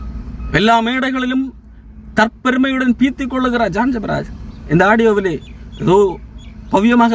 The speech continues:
பேசுகிறாரே, நடிப்பு. தான் கள்ளத்தொடர்பிலே ஈடுபட்டது ஒரு பெரிய பாவம் அல்ல என்கிறது போலவும்,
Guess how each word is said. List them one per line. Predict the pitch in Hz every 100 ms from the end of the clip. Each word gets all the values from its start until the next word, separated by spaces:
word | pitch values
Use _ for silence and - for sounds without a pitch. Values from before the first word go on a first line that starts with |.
| 214
பேசுகிறாரே, | 226 233 220 208 208 135 - - 139
நடிப்பு. | 143 175 220 - - - - - - - - - - - - - - - - - - - - -
தான் | 254 277 -
கள்ளத்தொடர்பிலே | 185 240 254 262 262 254 226
ஈடுபட்டது | 254 254 240 254 254
ஒரு | 233 202
பெரிய | 226 247
பாவம் | 247 247 254 240
அல்ல | 233 254 226 180
என்கிறது | 220 240 247 233
போலவும், | 233 247 202